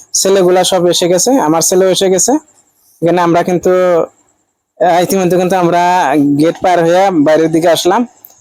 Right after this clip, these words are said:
আমরা রাস্তার দিকে আসলাম, রাস্তার দিকে আমরা গাড়ির জন্য ওয়েট করতেছি।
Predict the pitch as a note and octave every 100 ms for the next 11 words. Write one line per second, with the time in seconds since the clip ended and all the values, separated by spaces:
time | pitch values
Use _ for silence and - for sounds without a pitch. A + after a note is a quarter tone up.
0 | _ D#3 D3+ D#3+ D#3+ D#3 D3 D#3 D#3 F3+
1 | E3 F#3 G3 - A#3+ B3 D3+ E3 D#3+ F3
2 | D#3+ E3+ F3+ G#3 D#3+ D#3+ E3 D#3+ D3 D#3
3 | D#3+ F3 E3+ E3 D#3+ F3+ D#3+ D3 A3+